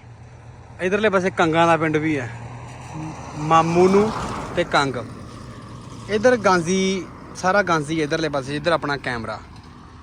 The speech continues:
ਇੱਥੇ ਇੱਧਰ ਨੂੰ ਮੁੜ ਕੇ ਮੈਂ ਦੇਖਦਾ ਟਾਊਨ ਵੱਲ ਨੂੰ। ਪਹਿਲਾਂ ਕੁਛ ਖਾਣ ਪੀਣ ਦਾ ਲੱਭਦੇ ਹਾਂ,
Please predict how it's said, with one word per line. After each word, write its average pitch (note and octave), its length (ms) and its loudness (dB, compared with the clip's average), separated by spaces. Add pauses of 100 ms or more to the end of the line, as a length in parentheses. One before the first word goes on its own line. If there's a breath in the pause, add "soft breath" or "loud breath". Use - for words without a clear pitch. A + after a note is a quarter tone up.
(100)
ਇੱਥੇ G3+ 280 0
ਇੱਧਰ G#3+ 200 0
ਨੂੰ A#3 120 0
ਮੁੜ F3 160 0
ਕੇ E3+ 120 -4
ਮੈਂ F#3 140 2
ਦੇਖਦਾ D#3 500 -4 (480)
ਟਾਊਨ D3+ 260 4
ਵੱਲ C#3 140 2
ਨੂੰ। B2 160 -8 (640 loud breath)
ਪਹਿਲਾਂ G#3 220 6
ਕੁਛ G#3+ 140 0
ਖਾਣ F3 260 2
ਪੀਣ F#3+ 180 0
ਦਾ F#3 100 4
ਲੱਭਦੇ G3 320 2
ਹਾਂ, F#3 80 -2